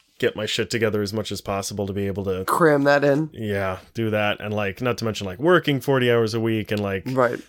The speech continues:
Speaker 1: also trying to fit this stupid fucking podcast in here.
Speaker 2: This son of a bitch.
Speaker 1: I know. Oh, and Melinda's pregnant.
Speaker 2: Oh, really?
Speaker 1: Mm-hmm.
Speaker 2: Oh. Well, wait, seriously?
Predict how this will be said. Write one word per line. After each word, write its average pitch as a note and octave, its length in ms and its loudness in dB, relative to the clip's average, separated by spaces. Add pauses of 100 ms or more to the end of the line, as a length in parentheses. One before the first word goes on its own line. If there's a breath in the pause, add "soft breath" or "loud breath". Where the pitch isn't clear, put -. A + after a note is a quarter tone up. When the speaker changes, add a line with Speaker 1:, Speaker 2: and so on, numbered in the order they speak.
Speaker 1:
also C3+ 220 -4
trying A2+ 180 -2
to G#2+ 80 -2
fit - 240 -4
this B2 300 -2
stupid - 520 -4
fucking G2+ 500 -2
podcast G2+ 640 -4
in G2 80 -2
here. G2 340 -2
Speaker 2:
This B2 180 -4
son A#2+ 360 0
of A2+ 100 -4
a A2+ 60 -12
bitch. - 480 -2
Speaker 1:
I G#2+ 100 -2
know. G2+ 300 -2
Oh, D3+ 240 8
and A#2 360 -2
Melinda's B2 420 2
pregnant. F#2+ 440 -4 (300)
Speaker 2:
Oh, A3 260 8
really? G#3+ 600 4 (120)
Speaker 1:
Mm-hmm. B2 220 2 (240)
Speaker 2:
Oh. E3+ 500 4 (160)
Well, F#3 480 6
wait, D3+ 340 4
seriously? C4+ 480 6